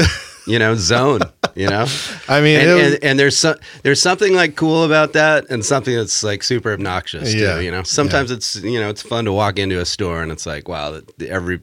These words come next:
Speaker 2: everybody in here and everything in here is propping themselves up to be too cool,
Speaker 1: Right.
Speaker 2: you know?
Speaker 1: <laughs>
Speaker 2: <clears throat> You're like, "I, okay, I, you know, I can, I can appreciate that." But I, I,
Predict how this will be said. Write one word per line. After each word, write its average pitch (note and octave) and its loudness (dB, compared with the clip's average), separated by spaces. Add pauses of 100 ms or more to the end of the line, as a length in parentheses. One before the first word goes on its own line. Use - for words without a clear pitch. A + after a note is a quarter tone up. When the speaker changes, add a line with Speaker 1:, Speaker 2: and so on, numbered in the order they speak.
(140)
Speaker 2:
everybody G#2+ -2
in G#2 2
here G2 2
and F2+ -2
everything G2 -4
in F2+ -4
here E2+ -2 (640)
is F#2+ -2
propping G#2 0
themselves F#2 -2
up F2 0
to F#2+ -4
be F2 -6
too G2 -4
cool, D#2 -4
Speaker 1:
Right. E3+ 2
Speaker 2:
you - 4
know? F#2 2 (640)
Speaker 1:
<laughs> G3 -4
Speaker 2:
<clears throat> - -20
You're A2 -2
like, G#2 -2 (520)
"I, D3 0 (120)
okay, C3 0 (100)
I, G#2+ 0
you G#2+ -2
know, G2+ 0
I G#2+ 2
can, G#2+ -4
I F#2+ -2
can G2+ -2
appreciate F2+ -2
that." D#2 -2
But A2+ 0 (1120)
I, G2 -16 (360)
I, C#3 0